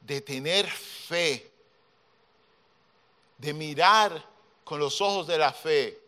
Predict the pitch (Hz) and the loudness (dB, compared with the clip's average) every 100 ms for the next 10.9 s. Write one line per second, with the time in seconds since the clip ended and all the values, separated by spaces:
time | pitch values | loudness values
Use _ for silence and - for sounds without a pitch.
0 | _ _ _ _ _ _ _ _ _ _ | _ _ _ _ _ _ _ _ _ _
1 | _ _ _ _ _ _ _ _ _ _ | _ _ _ _ _ _ _ _ _ _
2 | _ _ _ _ _ _ _ _ _ _ | _ _ _ _ _ _ _ _ _ _
3 | _ 160 220 214 214 214 226 - 190 185 | _ -6 -4 -2 -2 0 -2 -2 -4 -4
4 | 208 202 - 165 - 196 202 165 165 160 | -4 -6 -8 -8 0 2 2 0 -4 -4
5 | 180 196 185 202 180 107 85 - - 143 | -4 -6 -6 -8 -8 -10 -12 -18 -16 -6
6 | 175 190 196 196 180 170 160 135 135 139 | -2 0 0 -4 -8 -4 -2 -2 -4 -6
7 | 143 139 151 180 208 185 185 175 170 180 | -6 -6 -10 -6 -6 -6 -4 0 0 0
8 | 175 151 131 156 - 160 147 165 156 - | -4 -8 -6 -6 -4 -6 -4 -6 -6 -12
9 | - - 151 180 180 185 185 135 170 208 | -20 -14 -8 -8 -6 -4 -4 -2 0 4
10 | 160 123 123 120 104 - 101 95 107 | 6 4 -2 -6 -6 -8 -10 -10 -12